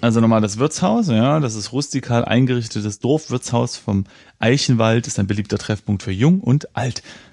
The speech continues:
Der Gastraum ist an der Vorderseite offen und gibt den Blick nach draußen zum Dorfplatz frei.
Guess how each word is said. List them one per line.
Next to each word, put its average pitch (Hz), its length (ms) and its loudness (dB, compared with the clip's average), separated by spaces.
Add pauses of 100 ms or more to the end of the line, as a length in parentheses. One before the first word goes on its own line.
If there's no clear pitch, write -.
Der 107 80 -4
Gastraum 120 560 2
ist - 260 -8
an 101 60 -2
der 98 120 -6
Vorderseite 107 500 0
offen - 260 0
und - 180 -2
gibt - 220 -6
den 190 120 4
Blick 123 240 -2
nach 127 120 0
draußen 101 400 -4
zum 127 180 -2
Dorfplatz - 420 -4
frei. - 180 -14